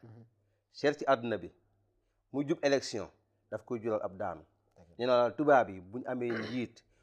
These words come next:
Speaker 2: mu sàggan bi ñu sonn, dañuy sanctionné.
Speaker 1: Ci lu wér.
Speaker 2: Léegi moo tax bu ñu wootee fële ci congrès ba, cinq octobre, mu fa wootee ne gars yi, euh, bañ a, nañ yokk lu ñuy génne, lu ñuy produire, ñu bañ.
Speaker 1: Mhm.
Speaker 2: Dañoo mujj wax léegi dañu leen di ñaan.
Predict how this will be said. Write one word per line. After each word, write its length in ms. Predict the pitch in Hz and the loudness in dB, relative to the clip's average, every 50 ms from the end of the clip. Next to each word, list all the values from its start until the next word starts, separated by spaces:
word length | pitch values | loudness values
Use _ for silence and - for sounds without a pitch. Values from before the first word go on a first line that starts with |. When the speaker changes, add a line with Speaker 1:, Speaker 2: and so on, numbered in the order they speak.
| _ _ _ - | _ _ _ -14
Speaker 2:
mu 60 | 117 107 | -10 -2
sàggan 360 | - 143 131 113 123 117 110 | 2 2 2 2 2 -2 -2
bi 80 | 117 123 | -4 -6
ñu 80 | 127 | -4
sonn, 320 | 117 - 143 127 110 95 85 | 0 2 2 2 2 0 -6
dañuy 220 | 98 101 110 - 101 | -6 -6 -6 -6 -6
sanctionné. 420 | - - 113 110 - 98 87 80 - _ _ _ _ | -6 -10 -12 -10 -10 -10 -12 -12 -14 _ _ _ _
Speaker 1:
Ci 60 | - | -20
lu 80 | - - | -20 -20
wér. 100 | - - _ _ _ _ _ _ _ _ _ _ _ _ _ _ _ _ _ _ _ _ _ _ _ _ _ _ _ _ _ - 120 | -20 -20 _ _ _ _ _ _ _ _ _ _ _ _ _ _ _ _ _ _ _ _ _ _ _ _ _ _ _ _ _ -4 4
Speaker 2:
Léegi 480 | 131 160 175 165 180 214 240 240 - _ _ _ _ _ _ _ _ _ _ _ _ - | 6 8 8 8 6 2 0 -4 -8 _ _ _ _ _ _ _ _ _ _ _ _ -2
moo 140 | - 131 151 | 2 4 6
tax 140 | 151 160 151 | 6 6 4
bu 80 | 143 151 | 2 0
ñu 100 | 165 170 175 | 2 4 6
wootee 280 | 175 180 175 156 147 | 6 6 6 6 4
fële 280 | 147 - 180 180 180 170 | 4 2 2 2 2 0
ci 120 | - - 143 | -2 -4 2
congrès 380 | - 139 139 135 120 117 104 | 4 6 6 6 6 4 2
ba, 200 | 98 92 92 95 - _ _ - | 2 -2 -6 -8 -12 _ _ -6
cinq 220 | - 127 127 123 | -2 -2 0 0
octobre, 360 | 143 127 - - 123 107 104 98 | 0 -2 0 2 2 2 2 0
mu 100 | 110 113 | -2 -2
fa 80 | 135 | 0
wootee 200 | 135 123 127 117 | 2 4 4 2
ne 80 | 113 117 | 2 4
gars 180 | 110 120 117 117 | 6 6 6 6
yi, 360 | 117 113 113 113 - - - - - - - 127 127 123 | 4 2 -2 -6 -8 -10 -14 -20 -20 -16 -14 -12 -8 -4
euh, 420 | 117 117 113 110 107 107 104 104 | -2 0 0 0 0 -2 -2 -4
bañ 200 | 101 107 113 117 113 | -4 -4 -4 -4 -4
a, 120 | 113 110 | -6 -6
nañ 180 | 107 123 123 127 | -6 -4 0 2
yokk 140 | 143 135 - | 2 2 2
lu 120 | 139 131 131 | 0 0 0
ñuy 140 | 131 123 110 | -2 -2 0
génne, 220 | 127 123 117 113 113 | 0 0 2 2 0
lu 80 | 113 113 | 0 -2
ñuy 160 | 127 127 123 | -4 -6 -4
produire, 400 | - 131 123 113 104 101 95 - - | -2 -2 -2 0 -2 -6 -6 -6 -6
ñu 100 | 120 123 | -2 0
bañ. 180 | 113 104 113 - _ _ _ - | 0 0 -2 -4 _ _ _ -20
Speaker 1:
Mhm. 140 | - 110 113 _ _ _ - | -20 -20 -20 _ _ _ -6
Speaker 2:
Dañoo 140 | 123 131 135 | -2 0 0
mujj 120 | 143 127 135 | 0 0 0
wax 100 | 117 117 | -2 -2
léegi 160 | 123 123 117 107 | -2 -4 -4 -6
dañu 140 | 101 113 127 | -8 -8 -8
leen 100 | 135 123 | -8 -8
di 60 | 120 110 | -8 -8
ñaan. 240 | 110 95 85 78 | -8 -10 -10 -12